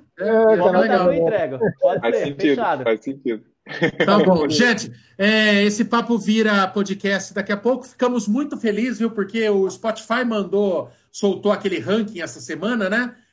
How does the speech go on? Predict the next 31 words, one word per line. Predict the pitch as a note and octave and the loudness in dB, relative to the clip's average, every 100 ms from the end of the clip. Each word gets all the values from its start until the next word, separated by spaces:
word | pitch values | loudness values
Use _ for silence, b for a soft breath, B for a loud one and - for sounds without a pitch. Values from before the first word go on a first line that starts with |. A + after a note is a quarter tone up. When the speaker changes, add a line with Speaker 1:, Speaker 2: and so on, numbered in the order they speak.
| _ | _
Speaker 2:
E | E3 F3 F3 E3 D3+ | -6 -2 0 2 0
mostrava | F3 - E3+ G#3 G3+ D#3 | -2 -4 0 2 2 0
as | C#3 | -2
músicas | F3 G3 - D3+ | -2 -2 -4 -14
que | |
você | - | -8
mais | E3+ E3 C#3 | -4 -2 -4
ouviu, | C#3+ F#3+ A#3 | -4 0 0
os | G3+ | 0
podcasts | G3+ G3 E3+ F#3 E3+ - - | -4 -4 -4 -4 -4 -10 -8
que | |
você | F#3 | -6
mais | F3 E3 | -4 -6
consumiu, | - E3+ E3+ D3+ A3 B3 - _ _ | -8 -10 -10 -6 -2 -2 -6 _ _
e | B3 | -2
um | C4+ | 0
monte | B3+ B3+ C#4+ C4 | 0 2 0 -2
de | G#3 | -2
gente | G#3+ G#3 | -2 -2
mandando | G#3+ G3+ G3+ G3 | -2 2 2 0
print, | - F3+ A3+ G#3 A#3 | -2 -2 -2 0 -4
o | G#3 - _ - | -4 -16 _ -2
canal | G3+ G#3 | 2 2
Corredores | G#3 G3 G3+ G3+ | 4 4 2 2
aparecendo | G#3 G#3 G3+ F#3 G3+ G3+ G3 | 0 0 0 0 -2 2 2
entre | G3 F#3+ | 0 -4
os | - | -6
podcasts | G3 F3 G3+ G3 - E3 | -6 -2 -4 -4 -8 -8
mais | G#3+ B3 G#3 | -2 0 -2
ouvidos, | E3 G#3 G#3+ - | -2 -4 -4 -4
né? | B3+ | -4